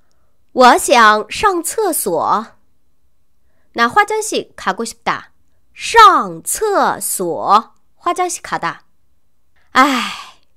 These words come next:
公车走了。唉，公车走了。버스가 갔어요.还是打车去吧。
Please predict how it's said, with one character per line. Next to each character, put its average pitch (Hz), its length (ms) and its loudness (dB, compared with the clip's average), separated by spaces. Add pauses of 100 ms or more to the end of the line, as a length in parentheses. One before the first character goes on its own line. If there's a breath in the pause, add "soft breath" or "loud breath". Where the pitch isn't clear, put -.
(200)
公 381 240 2
车 370 260 -2
走 185 480 -2
了。 202 360 -4 (1040)
唉， 233 680 -6 (460)
公 381 260 2
车 359 280 0
走 175 600 0
了。 196 340 -8 (1080)
버 381 120 2
스 392 140 -8
가 349 280 2 (120)
갔 - 300 -12
어 175 180 -2
요. - 120 -10 (1400)
还 220 340 4
是 269 500 2
打 214 300 2
车 349 340 -6
去 226 260 -6
吧。 165 360 -6